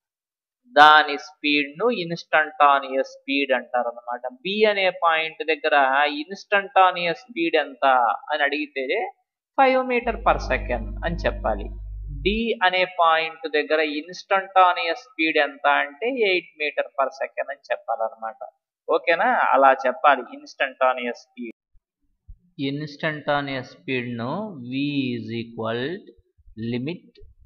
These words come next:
delta x by delta t as delta t tends to zero అని రాస్తారన్నమాట. అంటే అర్థం ఏంటంటే డెల్టా x అంటేనేమో డిస్టెన్స్,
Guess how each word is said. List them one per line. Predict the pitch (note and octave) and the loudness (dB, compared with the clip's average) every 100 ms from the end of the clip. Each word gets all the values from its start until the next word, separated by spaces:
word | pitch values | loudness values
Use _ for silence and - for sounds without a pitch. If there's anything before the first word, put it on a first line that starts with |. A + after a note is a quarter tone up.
| _ _ B2 A2+ | _ _ -16 -4
delta | B2 C#3 C#3 D3+ D3 C#3+ | -2 -2 2 4 4 2
x | C#3 - | -2 -8
by | C#3 C3+ | -4 -2
delta | B2+ A#2+ A#2 A#2+ A#2+ | -2 -4 -4 -2 -2
t | A2+ - A#2 A#2+ F3+ - _ - A#2+ B2+ | -2 -6 -8 -6 -8 -12 _ -6 0 2
as | C#3+ D3+ C#3+ B2+ | 2 0 -6 -8
delta | A#2+ B2+ C3 D3+ C#3+ | -2 -2 -2 0 0
t | C#3+ D3 C#3+ | -2 -8 -8
tends | - C3 C3+ | -6 -6 -8
to | C3+ - C3 | -12 -8 -8
zero | A#2 B2 A#2+ A#2 G#2+ - - | -6 -6 -4 -4 -6 -12 -10
అని | C#3+ D3+ | -8 0
రాస్తారన్నమాట. | A#2+ A#2+ - A#2 A2+ A2+ A2+ A2+ A2 - - - - - - | 0 0 -4 -4 -4 -4 -6 -4 -8 -10 -20 -20 -20 -16 -10
అంటే | A2+ B2 | -6 0
అర్థం | B2 A2+ B2+ | 0 0 -6
ఏంటంటే | B2 A#2+ B2 A#2 C#3+ F3 B2+ | -6 -6 -8 -8 -6 -6 -4
డెల్టా | A#2+ B2 B2+ C#3+ C3+ B2+ | -4 -4 -2 0 0 -2
x | - C#3 | -4 -8
అంటేనేమో | B2+ A#2+ B2+ B2 B2 C#3+ | -8 -6 -6 -6 -6 -6
డిస్టెన్స్, | E3 A2+ A#2 - C#3 B2 A2 | -8 -8 -12 -10 -10 -10 -10